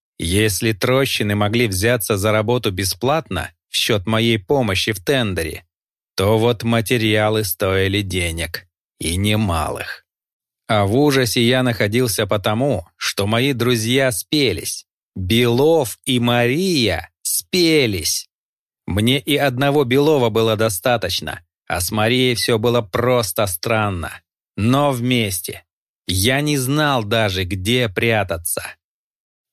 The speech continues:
«Ты быстро восстановился после магического истощения». Белов, как всегда фривольно и нисколько не заботясь о нормах социальной дистанции, приобнял меня и на недоумённый взгляд лишь отмахнулся.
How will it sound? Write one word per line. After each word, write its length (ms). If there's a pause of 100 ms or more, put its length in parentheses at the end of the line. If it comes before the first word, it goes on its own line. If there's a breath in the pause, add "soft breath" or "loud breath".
«Ты 220
быстро 560
восстановился 880
после 380
магического 760
истощения». 760 (920)
Белов, 600
как 240
всегда 500
фривольно 720
и 100
нисколько 640
не 120
заботясь 640
о 120
нормах 440
социальной 600
дистанции, 920 (220)
приобнял 600
меня 400 (140)
и 160
на 180
недоумённый 920
взгляд 560
лишь 320
отмахнулся. 1000